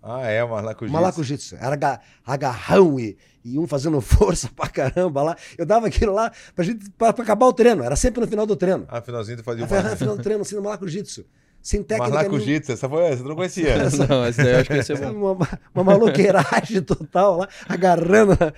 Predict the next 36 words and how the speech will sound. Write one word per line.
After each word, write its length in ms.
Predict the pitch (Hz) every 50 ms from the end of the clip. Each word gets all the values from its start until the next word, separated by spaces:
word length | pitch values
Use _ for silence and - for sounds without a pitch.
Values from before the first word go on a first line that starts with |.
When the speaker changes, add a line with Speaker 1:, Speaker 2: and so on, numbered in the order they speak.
| - - - -
Speaker 2:
no 120 | 180 175
pescoço 760 | - - 175 165 - - - - - 214 220 220 208 - 170
e 40 | 180
fazendo 280 | 151 185 170 202 196 185
força 540 | 170 - 190 196 208 214 202 202 - 165
pra, 160 | 160 - 175 165
pros 220 | - - - 139
caras 320 | - 202 202 214 208 208 - - - - _
saírem 320 | - - 196 196 226 233 220
morto. 500 | 196 185 185 196 240 254 220 - - 135
É, 220 | 123 151 196 190
o 40 | -
objetivo 400 | 202 240 240 220 185 262 254 262
era 120 | 254 240 233
esse. 320 | 262 262 - - - - _ _ _ _ _ _
Até 260 | _ 123 117 - 196 196
que 120 | - 202
daí 120 | 185 185
um 80 | 196 196
dia 220 | 175 135 156 190
o 20 | 185
mestre 320 | 160 160 160 143 - -
tava 300 | - 160 156 156 170 170
lá, 240 | 170 180 208 247 - _ _ _ _ _ _ _ _ _ _ _ _ _ _ _ -
né, 60 | 135
o 40 | 139
Rafael 340 | 139 139 - - 151 151
deu 200 | 147 139 160 160
essa 140 | 156 - -
atividade, 520 | 120 - 160 143 151 139 147 147 175 190 190
mas 120 | 185 -
"Não, 160 | 190 202 220 220
não, 140 | 226 226 233
não 180 | 214 170 170
é 60 | 185 208
assim. 320 | 214 - - 190 208